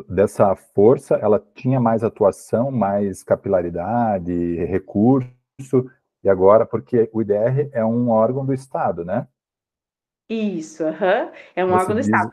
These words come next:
Speaker 2: Então, a, os, os estados têm as ematers, né? E aqui eles foram transformados no Instituto de Desenvolvimento Rural. E aí,
Speaker 1: Tá.
Speaker 2: assim, é, existiu aí um, um esvaziamento, né? Alguns, muitos dos profissionais que tinham carreira lá acabaram se aposentando,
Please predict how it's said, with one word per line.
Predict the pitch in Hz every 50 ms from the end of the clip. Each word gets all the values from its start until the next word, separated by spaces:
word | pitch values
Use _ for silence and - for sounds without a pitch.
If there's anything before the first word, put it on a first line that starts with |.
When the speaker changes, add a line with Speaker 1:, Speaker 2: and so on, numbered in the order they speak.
| -
Speaker 2:
Então, | - 214 180 175 - 170 151
a, | 165 156 156
os, | 160 165 165 -
os | - 196 190
estados | - - 202 185 180 -
têm | - 208 202
as | 202 202 196
ematers, | 185 190 196 196 - 214 190 185 208 247 269
né? | 262 254 226 233
E | 240 233
aqui | 233 233 - -
eles | 226 220 220 214 -
foram | - 233 240 240 233
transformados | 233 233 - 247 226 220 214 214
no | 220
Instituto | 226 226 - 247 - 233 226 226 240
de | 214 214
Desenvolvimento | 226 214 214 220 240 240 240 240 240 254 240 233 233 226 - 277
Rural. | 220 240 277 277 254 214 180 180 180 180 - - - - - - - - - - _ -
E | -
aí, | 214 208 208
Speaker 1:
Tá. | 247
Speaker 2:
assim, | 262 247 - 311 294 220 190 175 - -
é, | 185 185 185 185 185 180 180 180 175 175 175 165 - -
existiu | - 208 180 202 208 - - 240 233 226 220
aí | 208 208
um, | 208 202 202 202 185 170 196 190
um | 185 190
esvaziamento, | 202 196 - 226 220 214 214 226 226 220 220 214 208 208 240 339 - - - 403 311
né? | 247 202 208 254 359
Alguns, | 381 226 202 202 214 233 214 -
muitos | - 214 240 302 320 -
dos | - 247 254
profissionais | - - 254 247 - 247 220 214 208 214 214
que | - 220
tinham | 214 - - 214 208 214 214
carreira | 214 202 196 196 226 185 214 254 262 226 185 170
lá | 175 185 208 233 247
acabaram | 247 - 233 214 220 220 247 226
se | - 262
aposentando, | 233 - 240 233 233 277 277 277 277 277 254 254 269 277 277 269 254